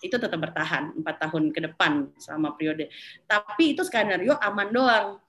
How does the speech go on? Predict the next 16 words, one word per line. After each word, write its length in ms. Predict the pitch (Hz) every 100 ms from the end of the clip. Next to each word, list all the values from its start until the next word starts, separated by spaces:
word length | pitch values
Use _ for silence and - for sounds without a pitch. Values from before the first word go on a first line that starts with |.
| _ - _
skena-, 400 | - 262 269 262 254
eh, 160 | 277 233
jalan 320 | 226 233 233
doang, 240 | 302 262 202
jalan 320 | 196 196 208
doang. 240 | 196 175 170 - _
Skenario 960 | - 254 262 269 277 269 277 262 254 - - _ _ _ _ _ -
aman, 560 | 311 339 202 247 339 330 _ _ _ 247
maka 640 | 254 214 - 147 185 311 - _ _ _ _ _ _
Hang 240 | - 294 302
Lekyu 320 | 302 349 370
adalah 320 | 285 254 254
satu 240 | 262 247 247
poin, 560 | 214 202 175 220 277
satu 320 | - 233 247
titik. 400 | 233 202 170 170